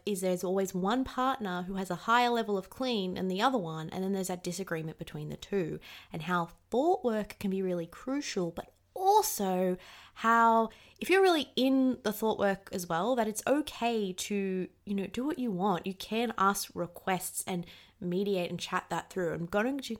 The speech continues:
going to share my own experience with my partner as well, um, and how, like, you know, using thought work and how we work together, et cetera.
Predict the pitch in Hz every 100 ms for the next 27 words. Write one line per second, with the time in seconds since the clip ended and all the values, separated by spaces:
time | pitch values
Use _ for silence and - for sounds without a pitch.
0 | - 214 254 269 269 233 - 196 180 170
1 | 175 - _ 214 226 233 220 202 - 175
2 | 170 170 175 190 196 185 165 - 165 160
3 | 180 175 160 - - - - _ 190 180
4 | 175 170 175 180 180 175 160 165 - -
5 | 190 196 _ _ _ _ _ _ _ -
6 | - 180 180 294 311 262 262 247 196 190
7 | 196 180 180 180 156 - - - - -
8 | -